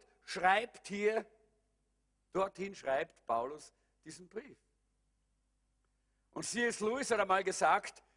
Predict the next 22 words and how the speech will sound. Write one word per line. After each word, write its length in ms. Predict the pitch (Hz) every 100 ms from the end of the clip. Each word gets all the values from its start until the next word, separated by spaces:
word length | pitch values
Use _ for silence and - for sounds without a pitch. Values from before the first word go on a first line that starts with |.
| _ _ -
natürlich 540 | 185 226 269 262 -
können 380 | 214 247 254 214
wir 240 | 208 190
jetzt 360 | 165 156 - -
auch, 340 | 143 196 240 -
so 260 | - - 190
wie 80 | 185
C 260 | - 190
S 140 | 175 -
Lewis 240 | 151 165
es 180 | 135 113
sagt, 320 | 107 127 - _ _ - - _
mit 180 | 175 196
einem 320 | 190 202 190 _ _ _
chronologischen 1000 | - 165 220 226 202 214 277 262 - 214
Snobismus 1080 | - 190 208 - 202 - 160 131 - - - _ _ _ _ _ -
nach 200 | 156 -
Ephesus 500 | 156 - 117 101 -
schauen 400 | - 78 73 _ _ _ _ _ _ _ _ _
und 120 | 117
sagen, 320 | 160 143 143
"Na 80 | 139